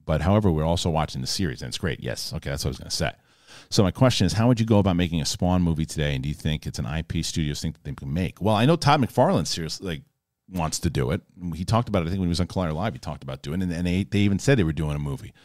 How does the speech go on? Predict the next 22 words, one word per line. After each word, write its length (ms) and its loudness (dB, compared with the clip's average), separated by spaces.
Um, 440 4
I'm 160 4
going 320 6
broken 340 6
record 300 4
here, 140 -4
man. 240 0
Take 240 -6
the 80 -10
fucking 420 -2
H 220 0
B 180 0
O 320 4
series, 600 0
the 200 -6
animated 520 2
series, 520 -4
and 140 -2
adapt 440 2
the 80 4
whole 200 4
series 680 2